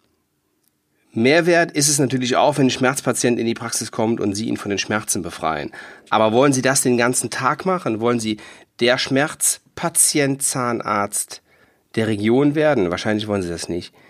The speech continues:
Ist es vielleicht ein Mehrwert, seinen Patienten die beste zahnmedizinische Lösung für ihn, also für den Patienten,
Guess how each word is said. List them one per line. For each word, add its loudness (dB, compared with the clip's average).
Ist 0
es 0
vielleicht -2
ein -2
Mehrwert, 2
seinen -2
Patienten -2
die -6
beste 0
zahnmedizinische 0
Lösung 2
für 2
ihn, -2
also -4
für 0
den -4
Patienten, -2